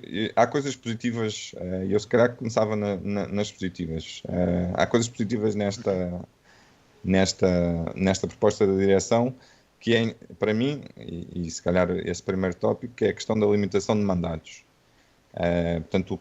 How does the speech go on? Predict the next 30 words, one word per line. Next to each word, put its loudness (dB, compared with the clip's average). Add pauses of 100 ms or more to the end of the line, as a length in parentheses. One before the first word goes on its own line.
o, -6
o -6
que -4
diz 4
estes 0
novos -4 (160)
estatutos, -2
que -2
é 6
algo 4
completamente -2
novo -2
na -2
história 2
do 2
Benfica, 0
é 2
que -8
os -6
presidentes -2 (760)
dos -4
três 2
órgãos, 0 (100)
eh, -6
sociais -4
do -10
Benfica, -4
portanto -6
a -2
direção, 0